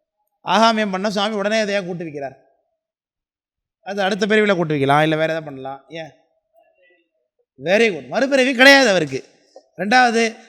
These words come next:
அது வரைக்கும் அவர் கூட்டுவதற்கு வேறு வினை இல்லை. என்ன உன் கிரியேட் ஆனதோ உடனே அதை கொடுத்துறாரு சாமி, அவ்வளவுதான். ஏன்னா பயன்ப-, பயன் அனுபவிக்கிறதுன்னு வேற வினையே இல்லையே சாமி கிட்ட.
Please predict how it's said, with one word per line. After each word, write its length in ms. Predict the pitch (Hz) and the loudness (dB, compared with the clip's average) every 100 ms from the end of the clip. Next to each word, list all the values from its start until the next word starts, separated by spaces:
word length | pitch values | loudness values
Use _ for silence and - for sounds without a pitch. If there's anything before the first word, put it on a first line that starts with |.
| _ | _
அது 180 | 180 247 | -4 -4
வரைக்கும் 320 | 254 220 285 | -6 -8 -8
அவர் 140 | 254 | -8
கூட்டுவதற்கு 520 | 208 254 262 240 233 | -8 -8 -8 -8 -6
வேறு 220 | 254 277 285 | 0 0 0
வினை 260 | 285 311 | -4 -6
இல்லை. 580 | 302 311 294 151 123 - _ _ _ _ _ _ _ | -8 -8 -8 -10 -14 -20 _ _ _ _ _ _ _
என்ன 420 | 170 220 285 294 | -2 -2 -2 -2
உன் 220 | 254 240 | -4 -8
கிரியேட் 320 | 185 262 269 | -6 -4 -2
ஆனதோ 220 | 254 254 285 | -4 -4 -4
உடனே 320 | 262 240 262 | -4 -6 -6
அதை 160 | 240 | -8
கொடுத்துறாரு 420 | 190 208 185 131 131 | -8 -10 -8 -10 -14
சாமி, 180 | 131 127 127 | -20 -20 -20
அவ்வளவுதான். 460 | 120 104 - 269 - _ _ _ _ _ _ _ _ - | -20 -8 -6 -8 -14 _ _ _ _ _ _ _ _ -12
ஏன்னா 0 | |
பயன்ப-, 680 | 220 208 254 277 247 208 | -8 -2 -2 -2 -2 0
பயன் 200 | 175 214 | 2 2
அனுபவிக்கிறதுன்னு 600 | 190 220 240 208 220 254 | 2 2 0 2 2 6
வேற 160 | 233 220 | 8 8
வினையே 220 | 220 247 | 8 8
இல்லையே 220 | 220 226 | 8 6
சாமி 240 | 190 185 165 | 4 0 -2
கிட்ட. 380 | 143 156 113 | -2 -4 -4